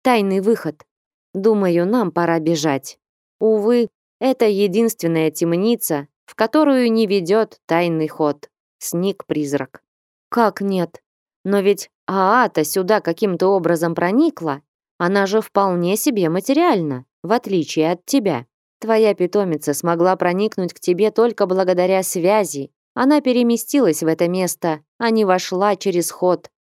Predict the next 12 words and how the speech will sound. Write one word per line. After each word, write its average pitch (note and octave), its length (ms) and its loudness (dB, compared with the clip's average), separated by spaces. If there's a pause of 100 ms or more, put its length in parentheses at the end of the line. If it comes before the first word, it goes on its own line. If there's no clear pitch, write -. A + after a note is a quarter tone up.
да F3 140 0
и G3 160 2
то G#3 240 0
только D3 380 -2
после E3 400 0
того, F3 340 0
как - 320 -6 (100)
снова A3+ 480 0
могла D#3+ 380 0
ощутить F#3 540 -4
вашу F3 300 -2
связь. D3 460 -4